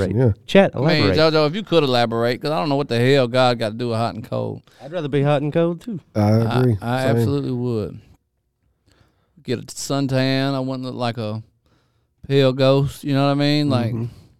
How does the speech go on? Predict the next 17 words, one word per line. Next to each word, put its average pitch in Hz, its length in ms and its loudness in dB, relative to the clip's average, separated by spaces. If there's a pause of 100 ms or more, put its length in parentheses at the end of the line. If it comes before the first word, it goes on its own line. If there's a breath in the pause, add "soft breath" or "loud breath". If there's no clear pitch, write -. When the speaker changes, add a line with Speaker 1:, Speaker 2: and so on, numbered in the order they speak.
(500)
Speaker 3:
I 131 60 0
don't 123 120 0
know. 120 240 -2 (760)
Speaker 2:
Yeah, 113 140 4
I - 20 8
agree. 120 240 10
'Cause 104 100 4
I, 143 80 10 (100)
I've 165 120 6
been 160 100 10
dealing 147 240 12
with, - 140 0
like 135 240 0
you 147 100 10
had, 117 220 8
this, 123 180 6
it's 120 180 -4